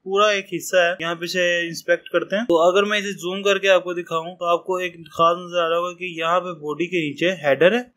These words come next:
हेडर के अंदर एक नैव बार है, नैव बार के अंदर यूएल है और एलआई है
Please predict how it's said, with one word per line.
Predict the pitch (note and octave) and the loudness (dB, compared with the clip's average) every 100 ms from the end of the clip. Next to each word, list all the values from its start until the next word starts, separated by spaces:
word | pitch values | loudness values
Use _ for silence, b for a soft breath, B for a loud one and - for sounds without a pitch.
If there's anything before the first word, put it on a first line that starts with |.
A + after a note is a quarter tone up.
| D#3 | 2
हेडर | D#3+ F3+ | 4 2
के | G3 G3 | 2 2
अंदर | F3 F3 F#3 | 2 2 0
एक | F3 E3 | 0 -2
नैव | D3+ C#3+ D3+ F3 | -2 -2 -2 0
बार | G#3 G#3 | 0 0
है, | G#3 | -4
नैव | F3+ E3 F3+ | -2 0 0
बार | F3+ F3 F3+ | 0 -2 0
के | F3 F3+ | 0 -4
अंदर | E3+ | -4
यूएल | E3+ D3 D#3 E3+ F3+ | -6 -8 -4 0 2
है | F#3 | 4
और | F3+ | 4
एलआई | D#3 D3 C#3+ C3 B2 | 2 0 0 0 -2
है | A#2+ | -12